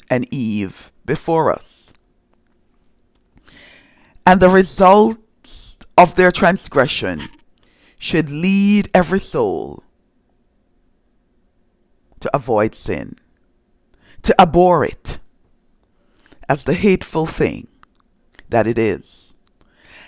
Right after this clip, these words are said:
and to feel in view of the sufferings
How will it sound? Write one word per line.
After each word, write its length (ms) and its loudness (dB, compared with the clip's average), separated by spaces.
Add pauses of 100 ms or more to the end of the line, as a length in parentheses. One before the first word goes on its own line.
(100)
and 140 0
to 100 -2
feel 880 -2 (100)
in 160 -4
view 800 -6 (260)
of 140 2
the 100 -4
sufferings 1080 -6